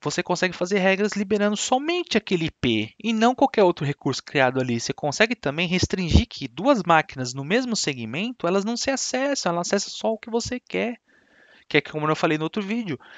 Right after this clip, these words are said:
denial, trabalhar com as regras ali, com as prioridades menores. Então, tudo isso é possível, tá bom? Não vou selecionar aqui, vou aqui pra um Windows Server dois mil e dezesseis,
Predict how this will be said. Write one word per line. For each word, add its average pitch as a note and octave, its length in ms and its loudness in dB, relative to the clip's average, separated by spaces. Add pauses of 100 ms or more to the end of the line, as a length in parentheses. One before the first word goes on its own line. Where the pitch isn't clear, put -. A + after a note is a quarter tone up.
(140)
denial, F3 800 6 (400)
trabalhar B2+ 360 6
com - 100 0
as D#3 160 0
regras D#3 400 2
ali, E3+ 200 2
com - 60 -2
as D#3 80 0
prioridades D3+ 460 -2
menores. D3+ 600 0
Então, A2+ 220 -12
tudo D3+ 240 -10
isso E3+ 160 -2
é - 40 -2
possível, - 580 -6 (180)
tá A#2 100 -2
bom? C#3 220 4 (500)
Não D#4+ 200 6
vou F#3 160 4
selecionar C3+ 560 2
aqui, C3 480 -6 (480)
vou C3+ 340 2
aqui A#2+ 480 -4 (260)
pra - 120 -10
um A2+ 280 -6 (800)
Windows A#2 420 -2
Server G#2+ 300 0
dois G2+ 160 -4
mil G#2 100 -10
e A2 40 -12
dezesseis, G3 800 -2